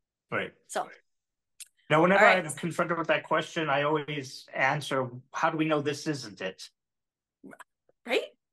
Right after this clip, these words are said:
Speaker 2: Like, it
Speaker 1: You
Speaker 2: very
Speaker 1: don't
Speaker 2: well
Speaker 1: know.
Speaker 2: could be.
Speaker 1: We, I have no memory of what happened before. So, and I have no expectation of what happens after. So,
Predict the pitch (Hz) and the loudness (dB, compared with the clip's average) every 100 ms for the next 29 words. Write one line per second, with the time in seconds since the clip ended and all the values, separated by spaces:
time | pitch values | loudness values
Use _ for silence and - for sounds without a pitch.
0 | _ _ - 285 - _ _ - 180 160 | _ _ -10 -10 -10 _ _ -4 2 6
1 | 330 - - - 453 - 233 - 196 - | 6 6 4 4 0 0 -2 2 2 0
2 | - _ 330 151 175 175 190 196 180 180 | -20 _ 0 2 4 4 2 4 2 2
3 | 170 156 139 147 151 147 123 127 - 165 | 2 2 2 0 0 -2 -4 -6 -2 -2
4 | 107 101 - _ _ _ _ _ _ _ | -2 -6 -10 _ _ _ _ _ _ _
5 | _ _ _ _ _ _ 202 - 139 131 | _ _ _ _ _ _ -12 0 2 4
6 | 120 127 127 - - 139 139 143 151 139 | 2 -2 -8 -4 0 0 0 0 0 0
7 | - 139 131 143 131 127 120 117 127 123 | -2 -8 -6 -8 -6 -8 -6 -4 -2 -4
8 | 117 120 123 - 110 104 - - 151 135 | -4 -2 -2 -2 -6 -6 -10 -4 2 4
9 | 127 120 | 4 0